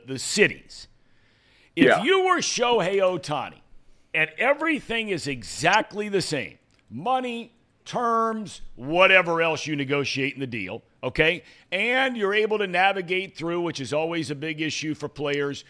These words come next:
Speaker 1: who are thinking about signing in Toronto because of the taxes. So let's just say that everybody's the same, all right? Years, money,
Speaker 2: Yep.
Speaker 1: everywhere. Where would you go?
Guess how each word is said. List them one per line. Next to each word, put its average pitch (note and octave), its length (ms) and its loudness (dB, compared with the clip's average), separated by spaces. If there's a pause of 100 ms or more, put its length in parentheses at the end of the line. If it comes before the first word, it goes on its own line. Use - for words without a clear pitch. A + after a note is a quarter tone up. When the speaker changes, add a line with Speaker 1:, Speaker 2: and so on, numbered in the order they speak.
(200)
Speaker 1:
who C#3 140 -4
are C3+ 80 -2
thinking D3+ 320 -4
about C#3+ 260 -4
signing D3 380 -4
in D3+ 100 -6
Toronto C#3+ 580 -4
because C3 340 -4
of B2 80 -4
the B2+ 60 -4
taxes. - 600 -8 (260)
So D#3 140 -6
let's A3+ 180 -2
just G3+ 160 -6
say F#3 180 -4
that D3 140 -8 (100)
everybody's G#3+ 920 0
the E3 100 -2
same, A2+ 320 -2 (560)
all A2 120 0
right? A3+ 280 4 (260)
Years, A#3+ 600 0 (120)
money, F#3+ 320 -2
Speaker 2:
Yep. G#3+ 180 0 (160)
Speaker 1:
everywhere. C3+ 340 -4 (220)
Where A3+ 420 4
would D#4 260 -4
you A#3+ 200 -6
go? F3+ 300 -2